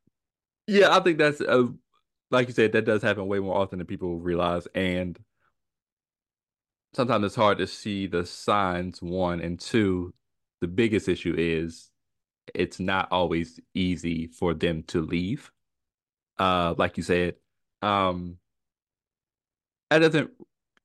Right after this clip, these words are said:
ruin the song for me. I'll just say, let's stop at seducing the ex and we'll cut it there.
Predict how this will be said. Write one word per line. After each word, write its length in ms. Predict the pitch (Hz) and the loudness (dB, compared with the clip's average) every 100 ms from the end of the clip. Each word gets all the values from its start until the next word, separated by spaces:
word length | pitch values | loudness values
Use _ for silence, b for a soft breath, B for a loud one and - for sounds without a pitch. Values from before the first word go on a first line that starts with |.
| - | -12
ruin 520 | 113 123 135 139 147 | -10 -4 0 0 0
the 100 | 147 | 0
song 340 | - 156 165 170 | 2 2 0 0
for 180 | 175 | 0
me. 260 | 180 185 196 _ _ _ _ _ _ _ _ _ _ - _ _ - | 0 -4 -10 _ _ _ _ _ _ _ _ _ _ -20 _ _ -2
I'll 180 | 123 143 | 0 0
just 240 | 139 135 | -2 -6
say, 280 | 135 120 113 _ - | -4 -2 -4 _ -8
let's 160 | 117 | -6
stop 260 | - 110 - | 0 -2 -2
at 100 | - | -8
seducing 500 | - 85 104 107 101 | -10 -4 -4 -2 -2
the 140 | - | -2
ex 340 | 82 - - - | -4 -10 -14 -10
and 100 | 80 | -10
we'll 120 | - | -8
cut 240 | - 101 | -2 0
it 120 | 90 | 0
there. 280 | 87 - - | -4 -6 -6